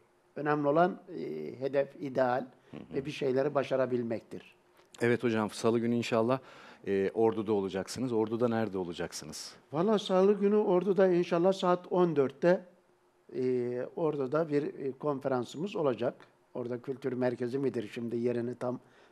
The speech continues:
Speaker 1: bilmiyorum ama
Speaker 2: Hı hı.
Speaker 1: Salı günü saat on dörtte. Perşembe günü de bunlar gündüz tabii
Speaker 2: Hı hı.
Speaker 1: programları.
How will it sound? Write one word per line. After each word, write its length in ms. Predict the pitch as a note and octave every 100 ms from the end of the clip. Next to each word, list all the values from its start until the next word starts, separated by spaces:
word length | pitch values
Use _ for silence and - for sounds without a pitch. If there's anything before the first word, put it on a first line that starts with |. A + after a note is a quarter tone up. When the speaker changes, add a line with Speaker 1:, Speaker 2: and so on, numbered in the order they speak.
| _
Speaker 1:
bilmiyorum 500 | D3 C3+ B2 B2+ D#3+
ama 260 | F3 C#3+ D#3 - -
Speaker 2:
Hı 60 | -
hı. 40 |
Speaker 1:
Salı 200 | D3 C#3+
günü 200 | C3+ C#3
saat 360 | C3 C3 C3+ -
on 260 | C#3+ C3+ A#2+
dörtte. 440 | A2 - A#2+ D#3 - _ _ _ _
Perşembe 440 | D#3+ D3+ F3+ E3+ E3
günü 240 | D3+ D3+
de 200 | E3 F3+ F3+
bunlar 260 | C#3 C#3
gündüz 480 | C3 B2 D3 C3+ C3
tabii 200 | A#2 A2+
Speaker 2:
Hı 20 | A2+
hı. 20 |
Speaker 1:
programları. 680 | - A#2+ A2+ A2 A2 A#2